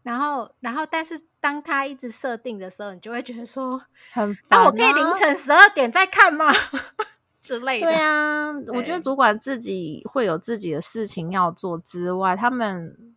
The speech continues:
Speaker 2: 也会有自己的步调。就像我，我觉得我身为下属，我也不太喜欢主管一天到晚压 deadline 给我。
Speaker 1: 嗯。
Speaker 2: 就是比如说，可能一个提案他压 A deadline，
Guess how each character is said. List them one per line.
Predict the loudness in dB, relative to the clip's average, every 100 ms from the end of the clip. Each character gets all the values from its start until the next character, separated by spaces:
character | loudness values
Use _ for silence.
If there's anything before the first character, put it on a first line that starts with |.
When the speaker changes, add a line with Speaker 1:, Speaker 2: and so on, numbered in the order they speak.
| _
Speaker 2:
也 | -4 -2
会 | -2
有 | -2
自 | -2 -4
己 | -4
的 |
步 | -8 -10 -14 -12 -6
调。 | -2 -2 -4 -8 -12 -18 _ _ _
就 | -4
像 | 4 4 4
我， | -2 -6 -14 _ _
我 | -6 0
觉 | 4
得 | 4
我 | 4
身 | 2 0
为 | 0
下 | 4 4
属， | 4 0
我 |
也 | -2
不 | -4
太 | -4 -4
喜 | -4
欢 | -4
主 | -4
管 | -6 -6
一 | -6
天 | -4 -4 0
到 | 0
晚 | -2 -4
压 | -4 -4
deadline | -4 -4 -4 -6
给 | -14 -18
我。 | -20 -20 _ _ -20
Speaker 1:
嗯。 | -20 -20 -20 -20 -20 -12
Speaker 2:
就 | -6 -4
是 | -2
比 | 0
如 | 0
说， | 0 2 2
可 | 0 -4
能 | -6
一 | -4
个 | -4
提 | -4 -6 -2
案 | 0 0
他 | -2 -4
压 | -2 0 2 0 -2 -8 _ _ -10
A | -8 -6
deadline， | -6 -6 -6 -8 -10 -16